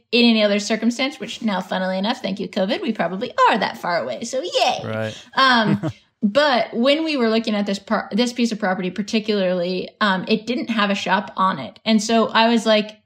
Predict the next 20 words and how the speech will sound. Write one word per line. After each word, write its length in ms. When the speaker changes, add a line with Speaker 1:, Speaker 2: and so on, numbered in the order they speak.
Speaker 1:
"Okay, 380
well, 520
I'm 180
gonna 160
have 160
to 100
build 560
a 140
building." 580
But 340
the 100
thing 240
is 240
that, 100
like, 320
if 300
I 300
just 440
want 480
to 340